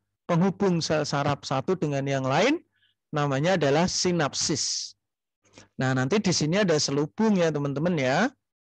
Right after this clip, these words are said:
Nah, ada selubung mielin sama sel sekuan atau neurolema.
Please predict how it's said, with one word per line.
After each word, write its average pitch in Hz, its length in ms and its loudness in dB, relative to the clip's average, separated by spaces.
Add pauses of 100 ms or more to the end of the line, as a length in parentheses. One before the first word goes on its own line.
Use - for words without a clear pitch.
(120)
Nah, 147 720 0
ada 131 160 -4
selubung 143 560 -2
mielin 143 480 2
sama 180 480 0 (400)
sel 160 240 0
sekuan 175 560 -2
atau 151 240 -2
neurolema. 151 880 0